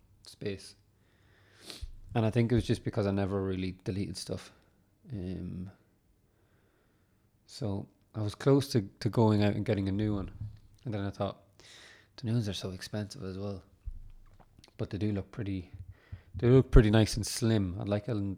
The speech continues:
a new, like, slimmer one. Um, so yeah, so I think the sound's gonna hold up for us this time, the whole way through. And it'll be, it'll be easier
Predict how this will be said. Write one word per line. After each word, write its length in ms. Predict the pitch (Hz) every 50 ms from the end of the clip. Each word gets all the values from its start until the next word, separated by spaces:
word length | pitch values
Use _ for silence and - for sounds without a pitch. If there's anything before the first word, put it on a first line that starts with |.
| - - -
a 60 | 113
new, 500 | 98 98 98 95 95 98 98 98 95 92
like, 220 | 92 90 90 -
slimmer 580 | - - - - - 110 101 107 104 104 104 98
one. 240 | 92 92 90 87 85 - - _ _ _ _ _ - - - _ _ _ _ _ _ _ _ _ _ _ _ -
Um, 960 | 110 107 101 98 95 95 95 95 92 92 92 92 92 92 92 95 92 87 - - _ _ _ _ _ _ _ _ _ _ _ _ _ _ _ _
so 140 | - - 123
yeah, 160 | 113 101 85
so 160 | - - 120
I 20 |
think 220 | - - 120 117 -
the 40 | -
sound's 360 | - - 120 117 117 110 -
gonna 180 | - 110 107
hold 220 | 98 107 104 95 95
up 120 | 101 -
for 120 | - - 120
us 120 | 104 -
this 160 | - 107 -
time, 220 | - - 107 92 95
the 60 | 101
whole 420 | 87 - - 139 131 127 123 113
way 160 | 107 107 104
through. 380 | 98 - - - 107 101 95 87 - - - _ _ _ _ _ _ - - - - - - - _ _ _ _ _ _ _ _
And 180 | - 110 101 101
it'll 140 | 101 98 98
be, 400 | 92 101 104 104 101 95 110 - -
it'll 240 | - 143 123 - 113
be 80 | 101 104
easier 580 | 107 110 113 101 98 101 101 98 95 95 98